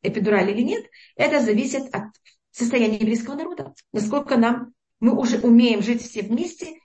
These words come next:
и нам не нужно никаких этих неприятностей, чтобы взять и объединиться. Но заметьте, как нам очень хорошо, извините, что я говорю такую неприятную вещь, мы начинаем сразу что делать? Не совсем думать один о другом.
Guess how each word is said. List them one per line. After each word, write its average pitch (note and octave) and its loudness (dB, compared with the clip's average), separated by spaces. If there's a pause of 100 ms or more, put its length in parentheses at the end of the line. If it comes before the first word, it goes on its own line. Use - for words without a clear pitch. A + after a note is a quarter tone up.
и G#3 -6
нам A#3+ 4
не A#3 0
нужно A#3 -2
никаких G#3+ -2
этих A3 -8
неприятностей, C4 -12
чтобы G#3 -16
взять A3+ -4
и G3+ -6
объединиться. F3 -12 (380)
Но A#3 2
заметьте, A#3 -2 (540)
как D#4 -6
нам B3 0
очень B3 -2
хорошо, G#3+ -6 (840)
извините, C4+ -4
что D4 -6
я B3+ -4
говорю C#4+ -4
такую C4+ -4
неприятную A#3+ 0
вещь, G#3 -6 (240)
мы B3 4
начинаем B3+ 2
сразу C4 -2
что A#3 -6
делать? D#3+ -4 (1500)
Не A#3 2
совсем B3 -2
думать B3 2
один G3+ -4
о G#3 -4
другом. - -12